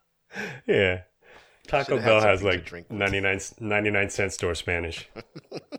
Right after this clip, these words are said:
Speaker 2: All right, man. Let's get this started. Episode title is
Speaker 1: What
Speaker 2: not
Speaker 1: are we
Speaker 2: as fun
Speaker 1: talking
Speaker 2: as when
Speaker 1: about?
Speaker 2: Kev writes them.
Speaker 1: Oh.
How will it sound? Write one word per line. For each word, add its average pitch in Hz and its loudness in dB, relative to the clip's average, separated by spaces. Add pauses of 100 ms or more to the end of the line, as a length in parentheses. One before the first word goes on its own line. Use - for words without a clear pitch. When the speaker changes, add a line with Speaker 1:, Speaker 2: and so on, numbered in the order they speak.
(1400)
Speaker 2:
All 117 2
right, 87 -2
man. 69 -16 (960)
Let's 101 -12
get 107 -10
this 90 -16
started. 65 -14 (2500)
Episode 151 2
title 127 4
is 110 -8
Speaker 1:
What 113 -8
Speaker 2:
not 107 0
Speaker 1:
are 104 0
we - -2
Speaker 2:
as - -6
fun 117 -6
Speaker 1:
talking 101 -4
Speaker 2:
as 95 -10
when 98 -12
Speaker 1:
about? 95 -2
Speaker 2:
Kev 90 -16
writes 90 -6
them. 87 -12 (1800)
Speaker 1:
Oh. 90 -4